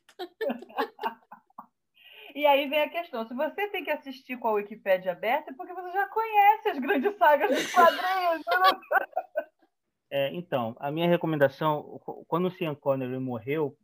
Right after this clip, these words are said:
Speaker 3: eu selecionei vários filmes dele que eu não tinha assistido pra tentar ver, inclusive os filmes do James Bond. E o último filme do Sean Connery, nem todo mundo lembra, chama-se A Liga Extraordinária. Quando saiu nos cinemas,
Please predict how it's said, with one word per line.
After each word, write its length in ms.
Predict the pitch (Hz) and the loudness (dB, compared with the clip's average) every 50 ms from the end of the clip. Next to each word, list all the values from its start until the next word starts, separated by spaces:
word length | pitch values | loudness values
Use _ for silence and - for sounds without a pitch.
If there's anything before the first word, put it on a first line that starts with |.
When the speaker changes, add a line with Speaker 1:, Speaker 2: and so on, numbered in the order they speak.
| _ _ _ | _ _ _
Speaker 3:
eu 140 | - 127 - | -14 -14 -10
selecionei 480 | - 147 143 151 151 - 151 147 156 | -6 -6 -6 -6 -6 -8 -6 -6 -6
vários 320 | 139 143 151 170 196 190 - | 0 2 2 2 2 -2 -6
filmes 380 | - - 139 139 135 131 120 117 | -8 -10 -8 -6 -6 -6 -6 -6
dele 380 | 120 127 135 147 147 127 120 117 | -4 -4 -2 -2 -2 -2 -4 -8
que 100 | - 131 | -10 -8
eu 60 | 127 | -6
não 160 | 131 143 147 | -6 -6 -8
tinha 220 | - - - 127 | -10 -12 -12 -12
assistido 680 | 117 117 - 120 - - - 160 165 165 147 127 120 120 _ _ _ _ _ _ _ _ - | -12 -12 -14 -20 -20 -18 -10 -8 -6 -6 -6 -8 -10 -14 _ _ _ _ _ _ _ _ -2
pra 120 | 139 139 | -2 0
tentar 340 | - - 151 143 - 160 165 | 0 0 -6 -2 0 -2 -2
ver, 180 | 156 147 139 131 | 0 0 0 0
inclusive 420 | 123 123 - 147 135 143 147 156 | -2 -4 -6 -6 -6 -4 -4 -4
os 60 | 147 | -2
filmes 180 | - 165 160 156 | -2 -2 -2 0
do 60 | 147 | 2
James 200 | 156 160 180 180 | 2 2 2 2
Bond. 300 | 151 139 127 120 117 117 - | 2 2 0 0 0 -4 -8
E 180 | - 220 240 277 | -6 -2 0 0
o 60 | 247 | 2
último 420 | 202 202 254 277 - - 226 175 | 2 2 2 0 0 0 -2 -2
filme 480 | - _ - 156 143 139 127 120 117 117 _ _ _ _ _ _ _ _ | -2 _ -8 -4 -4 -2 -2 -4 -6 -8 _ _ _ _ _ _ _ _
do 120 | - 139 135 | -10 -10 -10
Sean 240 | - - 151 147 143 | -6 -4 -6 -6 -6
Connery, 680 | - - 139 139 143 151 160 170 175 175 175 - - | -4 -2 -2 -2 0 -2 -2 -2 -2 -2 -4 -6 -8
nem 160 | 143 151 160 | -8 -8 -6
todo 180 | 156 180 160 151 | -6 -6 -6 -4
mundo 180 | 143 147 160 165 | -6 -4 -4 -2
lembra, 480 | 151 139 143 151 156 175 175 180 - _ _ | 0 0 0 0 0 -2 -2 -4 -6 _ _
chama-se 340 | _ - 143 143 - - - | _ -8 -6 -6 -6 -2 0
A 60 | 180 | 0
Liga 240 | 175 151 151 156 165 | 0 0 -2 -4 -4
Extraordinária. 720 | 175 - - 170 175 170 170 220 220 180 143 127 117 117 117 _ - | -6 -2 0 0 0 0 -2 0 2 2 2 2 0 -4 -10 _ -6
Quando 200 | 254 269 269 269 | -4 -4 -4 -2
saiu 140 | - 156 156 | -2 -4 -4
nos 160 | 143 131 - | -4 -8 -10
cinemas, 460 | - 113 117 139 160 151 123 107 107 | -10 -8 -6 -4 -4 -4 -4 -6 -10